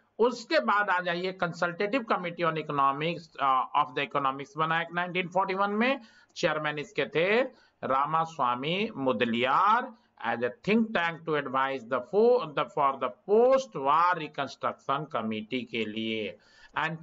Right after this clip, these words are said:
planning and development department was established in nineteen forty-four,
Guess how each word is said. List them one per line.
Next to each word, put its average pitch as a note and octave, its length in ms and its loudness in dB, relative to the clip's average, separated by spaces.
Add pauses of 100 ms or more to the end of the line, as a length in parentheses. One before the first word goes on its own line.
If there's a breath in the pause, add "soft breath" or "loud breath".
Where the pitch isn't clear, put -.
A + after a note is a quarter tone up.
planning A3+ 340 0
and A3+ 140 -2
development E3+ 500 -2
department D3 720 -4 (300 loud breath)
was C3 160 -2
established C3 540 -6
in B2+ 120 -6
nineteen A#2 320 -2
forty-four, A3 680 0